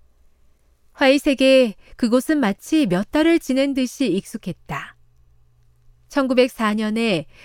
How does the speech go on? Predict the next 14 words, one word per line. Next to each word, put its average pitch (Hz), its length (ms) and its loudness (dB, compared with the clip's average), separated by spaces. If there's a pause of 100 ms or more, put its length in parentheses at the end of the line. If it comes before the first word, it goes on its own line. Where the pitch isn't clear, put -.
재림교회는 233 960 0
샌디에이고 285 840 0
주변에 226 480 -2
부지를 208 500 -4
사들였고, 190 800 -6 (520)
나중에 226 600 -2 (280)
패러다이스 320 680 0
밸리 262 460 -2
병원과 202 800 -4 (240)
글렌데일 285 800 0
재림교회 262 800 0
병원이 196 580 -6 (100)
거기에 175 480 -6
들어섰다. - 720 -10